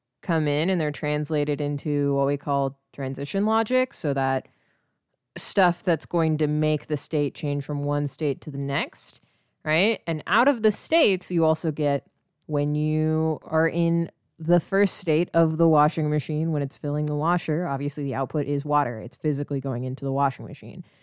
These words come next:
So you'll have outputs. Sometimes the outputs change the transition logic that's coming back into the state machine,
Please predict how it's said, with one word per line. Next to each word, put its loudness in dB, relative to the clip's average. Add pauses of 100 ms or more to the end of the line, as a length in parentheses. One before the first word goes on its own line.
(240)
So 2
you'll 2
have -2
outputs. -2
Sometimes 0
the -2
outputs -2
change -4
the -12
transition -6
logic -4
that's -14
coming -8
back -8
into 0
the 0
state -4
machine, -2